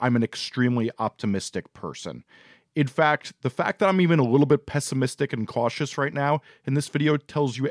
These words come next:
everything you need to know. Since I'm usually a happy-go-lucky, reckless type of person, and I'm actually taking the time to do this post because I feel the need to warn people, since I'm allergic to causing alarm and clickbait bullshit content,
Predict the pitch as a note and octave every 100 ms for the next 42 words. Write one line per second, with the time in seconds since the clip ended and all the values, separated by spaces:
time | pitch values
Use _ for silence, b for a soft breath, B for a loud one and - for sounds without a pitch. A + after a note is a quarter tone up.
0 | - C#3 C#3 B2+ C3+ B2 A2+ G#2+ G#2+ -
1 | G#2 F#2+ D#2+ F#2 - _ - C#3 E3+ E3+
2 | E3 F3+ C3+ B2 D3 E3+ D3 C#3+ C3 B2+
3 | C3 A2+ G#2+ A#2+ - A#2 - A#2 - -
4 | C3 - A2+ F#2 B B A2+ B2+ E3 -
5 | G#3 E3+ D#3+ D3 - D#3+ E3+ D#3 D#3 -
6 | C#3 A2 - G2+ A#2+ A#2 C#3+ D3 C3 C3
7 | C3 B2+ B2 G#2+ A2 C3 A#2 B2 G#2+ G2
8 | B B - C3 - - D3+ E3 C#3+ E3+
9 | D#3+ D#3+ - - C#3 C3 C#3 A#2+ A#2+ A#2
10 | A2+ b b B2 - D3 - C#3+ A2+ C#3
11 | C#3+ - B2+ - B2 A2+ B2 A2+